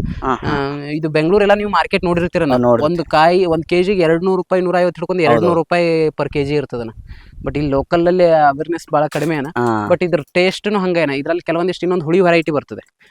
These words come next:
Speaker 2: ಅಷ್ಟು ಟೇಸ್ಟ್ ಅಲ್ಲ ಹಣ್ಣು.
Speaker 1: ಹ್ಮ್,
Speaker 2: But
Speaker 1: ಹ್ಮ್.
Speaker 2: ಇದು ಮಾತ್ರ ಬಹಳ ಬೆಸ್ಟ್ ಐತಣ್ಣ, ಸ್ವೀಟ್ನೆಸ್.
Speaker 1: ಈ ನಮ್ ಭಾಗದಲ್ಲಿ ಬೆಳಿಬೋದಣ್ಣ ಇದು?
Speaker 2: ಏ, ಆರಾಮ್ಸೆ ಬೆಳಿಬೋದಣ್ಣ.
Speaker 1: ಹಾ?
Speaker 2: ಆರಾಮ್ಸೆ ಬೆಳಿಬೋದು.
Speaker 1: ಓ,
Speaker 2: But
Speaker 1: ಈ ತರ ಬರುತ್ತಣ್ಣ
Speaker 2: ಈ
Speaker 1: ಇದು?
Speaker 2: ತರ ಬರ್ತದೆ.
Speaker 1: ಹಾ, ಹಾ, ಹಾ.
Speaker 2: ಇನ್ ಗ್ರೀನ್ ಇದ್ದಾಗ ಹುಳಿ ಇರ್ತದೆ.
Speaker 1: ಹ್ಮ್, ಹ್ಮ್.
Speaker 2: ಈಗ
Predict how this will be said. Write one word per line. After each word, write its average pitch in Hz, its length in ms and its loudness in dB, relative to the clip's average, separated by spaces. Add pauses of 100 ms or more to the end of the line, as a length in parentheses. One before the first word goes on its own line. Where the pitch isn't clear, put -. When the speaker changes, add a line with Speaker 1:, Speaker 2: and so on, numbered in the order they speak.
(140)
Speaker 2:
ಅಷ್ಟು 143 260 -4
ಟೇಸ್ಟ್ 170 300 0
ಅಲ್ಲ 156 160 2
ಹಣ್ಣು. 135 240 -4
Speaker 1:
ಹ್ಮ್, - 460 -8
Speaker 2:
But 127 100 0
Speaker 1:
ಹ್ಮ್. 165 80 0
Speaker 2:
ಇದು 180 120 2
ಮಾತ್ರ 190 340 0
ಬಹಳ 156 300 -2
ಬೆಸ್ಟ್ 151 360 -6 (380)
ಐತಣ್ಣ, 127 280 -4
ಸ್ವೀಟ್ನೆಸ್. 123 720 -6 (2500)
Speaker 1:
ಈ 202 120 8
ನಮ್ 196 360 4
ಭಾಗದಲ್ಲಿ 202 400 10
ಬೆಳಿಬೋದಣ್ಣ 160 480 10
ಇದು? 120 200 2
Speaker 2:
ಏ, 202 40 4
ಆರಾಮ್ಸೆ 185 520 2
ಬೆಳಿಬೋದಣ್ಣ. 110 460 -2
Speaker 1:
ಹಾ? 214 160 -4 (220)
Speaker 2:
ಆರಾಮ್ಸೆ 117 400 -2
ಬೆಳಿಬೋದು. 113 320 -2
Speaker 1:
ಓ, 113 140 0
Speaker 2:
But 95 140 -6
Speaker 1:
ಈ 123 120 0
ತರ 110 140 4
ಬರುತ್ತಣ್ಣ 104 380 -2
Speaker 2:
ಈ 90 60 -4
Speaker 1:
ಇದು? - 120 -4
Speaker 2:
ತರ 123 160 0
ಬರ್ತದೆ. 117 320 -6
Speaker 1:
ಹಾ, 113 140 -2
ಹಾ, 98 240 -8
ಹಾ. - 280 -16 (480)
Speaker 2:
ಇನ್ 123 160 -8
ಗ್ರೀನ್ 135 240 -2
ಇದ್ದಾಗ 131 300 -2 (160)
ಹುಳಿ 135 280 -4
ಇರ್ತದೆ. 123 340 -6
Speaker 1:
ಹ್ಮ್, 127 320 -4
ಹ್ಮ್. 113 160 -6
Speaker 2:
ಈಗ 143 120 0